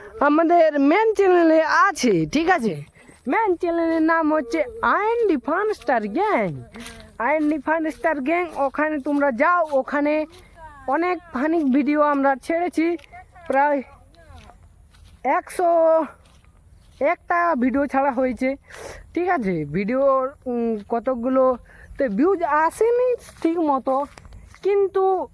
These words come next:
ওই ভিডিওগুলো আমি ডিলিট করিনি, কারণ পরবর্তীকালে কাজে লাগতে পারে, কিছু কাজে লাগবে না, তাও কাজে লাগতে পারে, ঠিক আছে? আর এই যে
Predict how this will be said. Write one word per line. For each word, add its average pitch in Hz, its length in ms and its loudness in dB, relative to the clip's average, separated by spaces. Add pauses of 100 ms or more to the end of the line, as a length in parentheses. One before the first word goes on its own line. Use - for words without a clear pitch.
ওই 233 100 2 (120)
ভিডিওগুলো 254 460 2 (100)
আমি 240 140 -2 (100)
ডিলিট 285 240 0 (100)
করিনি, 311 320 0 (160)
কারণ 240 260 0 (640)
পরবর্তীকালে 311 920 0 (1600)
কাজে 370 320 0
লাগতে 208 340 -2
পারে, 151 200 -6 (1600)
কিছু 349 260 -6
কাজে 262 240 0
লাগবে 254 300 0
না, 202 80 0 (100)
তাও 311 200 2 (280)
কাজে 233 220 -2 (100)
লাগতে 220 300 -2 (100)
পারে, 160 240 -4 (1000)
ঠিক 302 120 -2 (100)
আছে? 202 180 -2 (540)
আর 208 100 -4 (380)
এই 339 140 2 (140)
যে 320 100 6